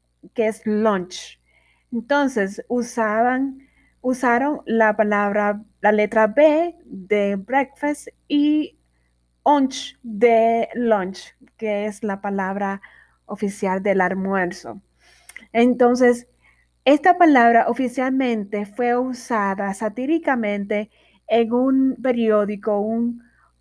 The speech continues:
en una revista en la, en Gran Bretaña en el mil ochocientos noventa y seis. Esta revista se llamaba o se llama Punch, y la usaban porque las personas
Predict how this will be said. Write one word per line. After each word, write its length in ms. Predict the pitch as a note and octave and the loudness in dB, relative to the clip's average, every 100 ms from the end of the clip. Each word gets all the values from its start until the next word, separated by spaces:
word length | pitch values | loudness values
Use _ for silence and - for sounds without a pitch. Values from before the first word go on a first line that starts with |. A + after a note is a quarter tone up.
| - | -6
en 100 | A3+ | -2
una 200 | A#3+ B3+ | 2 2
revista 880 | C4 A#3 A3 A#3 G3+ - G3 G3 - - | 4 2 2 -2 -2 -2 -4 -4 -6 -4
en 340 | G3 G3+ G3 | -2 0 0
la, 240 | G3 F#3+ - | 0 -2 -6
en 200 | G3 G3 | -4 -2
Gran 220 | G3+ F#3+ | -2 -2
Bretaña 720 | G#3 B3 G#3 F3+ F3+ F3+ F#3 | -2 -2 0 -2 -2 -4 -4
en 180 | - G3 | -4 -2
el 420 | F#3+ F#3 F#3 F#3+ - | -2 -2 -4 -6 -6
mil 180 | G#3 | -4
ochocientos 480 | A3+ A#3 A3 G#3+ A3+ | -4 -4 -4 -2 0
noventa 400 | A3+ A3+ A3+ A#3 | -2 0 -2 0
y 80 | A#3+ | -2
seis. 540 | A#3 F#3+ F3 G3 G3 _ _ _ _ | -2 -2 0 -2 -6 _ _ _ _
Esta 200 | G3 G3+ | -2 0
revista 360 | G3 G3 G3+ | 2 0 -2
se 160 | G3 G3 | -2 -2
llamaba 880 | F#3+ G3 F#3+ - G3 G#3 A3 G3 F3+ | 0 0 -2 -2 0 2 4 2 0
o 80 | |
se 160 | F3 F3 | -2 -2
llama 460 | F3+ F#3+ F#3+ F#3 - - | 0 0 0 -2 -4 0
Punch, 500 | B3 A3 - - - _ _ _ _ _ _ | 2 2 -4 -12 -14 _ _ _ _ _ _
y 140 | A#3+ | 2
la 180 | B3 A#3+ | 6 6
usaban 720 | B3 - C#4+ B3+ A3 G#3+ A3+ - _ _ _ _ _ _ _ _ | 4 2 2 4 4 2 -2 -8 _ _ _ _ _ _ _ _
porque 500 | - B3+ A#3 B3+ A#3 | 0 2 2 4 4
las 440 | F3 A#3+ A#3 A3 A3+ _ - | 4 2 2 2 -4 _ -8
personas 800 | A#3+ - C#4 D4 D#4+ D#4+ D4+ | -8 -6 -4 0 2 2 0